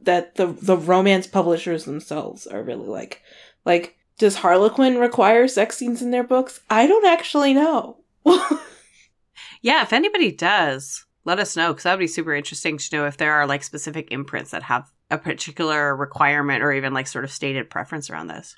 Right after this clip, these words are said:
Speaker 1: Yeah, like, obviously Love Inspired doesn't, because th-, those
Speaker 2: Sure.
Speaker 1: are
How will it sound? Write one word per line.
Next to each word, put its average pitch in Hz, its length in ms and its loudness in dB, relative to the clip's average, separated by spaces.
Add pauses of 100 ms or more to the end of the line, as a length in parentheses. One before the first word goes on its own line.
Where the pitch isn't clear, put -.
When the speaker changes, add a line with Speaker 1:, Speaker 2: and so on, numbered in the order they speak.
Speaker 1:
Yeah, 185 220 -4
like, 185 300 2 (220)
obviously 247 340 4
Love 214 240 6
Inspired 196 640 2
doesn't, 220 400 2 (160)
because 175 640 -2 (220)
th-, - 240 -2
those 170 240 0
Speaker 2:
Sure. 170 100 0
Speaker 1:
are 175 220 -4